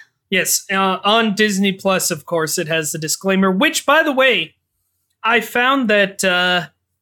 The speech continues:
Supposedly, I heard a rumor, I read a rumor that the Disney Plus version may have an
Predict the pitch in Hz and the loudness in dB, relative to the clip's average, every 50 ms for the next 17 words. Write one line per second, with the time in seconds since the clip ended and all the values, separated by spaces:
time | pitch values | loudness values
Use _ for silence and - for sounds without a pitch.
0 | _ _ _ _ _ _ _ _ _ _ _ _ - - - 220 208 208 - - | _ _ _ _ _ _ _ _ _ _ _ _ -2 0 0 0 0 0 0 2
1 | 349 381 370 285 202 214 185 160 135 120 120 123 160 185 196 240 294 277 285 254 | 4 4 4 2 0 -2 -4 -4 -6 -6 -4 -2 -2 0 2 2 2 0 0 0
2 | 285 302 302 285 262 220 180 131 - - _ - 143 156 165 185 226 247 240 208 | 2 2 2 2 2 2 0 -2 -4 -10 _ -10 -8 -6 -2 0 0 2 2 0
3 | 185 185 170 160 151 147 139 139 143 143 143 175 175 170 156 - _ _ - 196 | 0 0 -2 -2 -2 -4 -6 -6 -6 -4 -2 -2 0 0 -2 -6 _ _ -6 -2
4 | 185 190 165 170 233 247 240 - 233 220 190 - - 208 214 202 202 - 185 170 | -2 0 0 0 0 0 0 0 0 -2 -2 -2 0 0 0 0 0 -2 -2 -2
5 | 175 175 170 160 - 170 160 160 165 180 196 214 220 208 - 202 196 196 190 190 | 0 0 0 -2 -4 -4 -4 -4 -2 -2 0 0 0 0 0 0 0 2 2 0
6 | 180 175 - - 170 175 | -2 -2 -4 -6 -4 -6